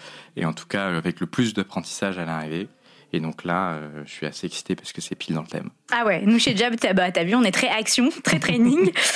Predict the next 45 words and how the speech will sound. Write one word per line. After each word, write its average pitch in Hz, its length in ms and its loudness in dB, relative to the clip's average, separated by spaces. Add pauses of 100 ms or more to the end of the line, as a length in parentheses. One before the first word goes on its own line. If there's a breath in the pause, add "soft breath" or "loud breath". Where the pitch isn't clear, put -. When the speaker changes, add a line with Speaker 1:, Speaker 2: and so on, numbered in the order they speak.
(140 loud breath)
Speaker 2:
Donc, 220 200 4
euh, 226 100 6
moi, 240 140 4
j'ai 254 140 4
déjà 208 280 4
eu 214 60 4
ma, 180 320 4 (240 loud breath)
mon 220 160 6
équipe, 226 420 4
euh, 190 220 4
pour 208 160 4
les, 185 420 6
les 185 160 4
coacher 214 360 2
aujourd'hui. 196 320 4
Ils 285 80 6
m'ont 208 80 6
dit 180 200 4 (220)
tous, 311 240 4 (440 loud breath)
euh, « 220 240 4
J'aime 214 240 4
pas 330 260 -4
trop - 200 0
le 269 60 4
téléphone. » 262 560 4
Je - 100 -6
fais, « 190 100 0
Bah, 190 140 2
il 196 60 4
va 208 60 2
falloir 226 280 0
apprendre 233 320 0
à 247 100 4
aimer 277 320 6
<laughs> 185 220 2
parce 254 160 4
que - 140 2
tu 277 120 2
vas 269 140 4
faire 294 160 0
ça 311 160 2
toute 339 160 2
la 294 100 2
semaine. » 269 240 6 (600 loud breath)
Euh, 240 480 6